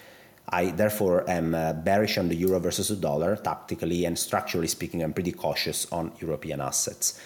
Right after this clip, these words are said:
Guys, this was the download of today's article of the Macro Compass. It's my free newsletter.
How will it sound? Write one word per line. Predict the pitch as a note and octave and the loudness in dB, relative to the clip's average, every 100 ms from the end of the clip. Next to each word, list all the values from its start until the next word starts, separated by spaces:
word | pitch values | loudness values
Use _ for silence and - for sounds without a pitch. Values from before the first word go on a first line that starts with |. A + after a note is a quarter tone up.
| - - - | -20 -20 -2
Guys, | G#2 E2+ D#2 | 2 2 2
this | G#2 G#2 | 2 4
was | G#2 G2+ G2 | 4 4 4
the | E2+ E2 D2 | 2 2 0
download | F2+ G2+ G#2+ G2+ G2 G2 F#2+ - | 0 2 4 4 4 2 0 -4
of | F2+ E2 D#2+ D2+ - - | 0 2 0 -2 -8 -18
today's | - E2+ F2 F2 E2 | -10 -2 2 2 2
article | F2 E2+ - - | 0 0 0 -2
of | D#2 | -2
the | D#2+ | -2
Macro | D2+ D2+ E2+ | -2 -2 -2
Compass. | C3 B2 A2 G#2+ - - - - - - - | 0 2 2 2 0 -4 -20 -20 -20 -20 -10
It's | - - | -4 0
my | D#2+ D#2+ | 0 0
free | - A2+ G#2+ | 0 4 4
newsletter. | G#2 F2+ F#2 F2 F2 E2+ | 4 4 2 4 2 0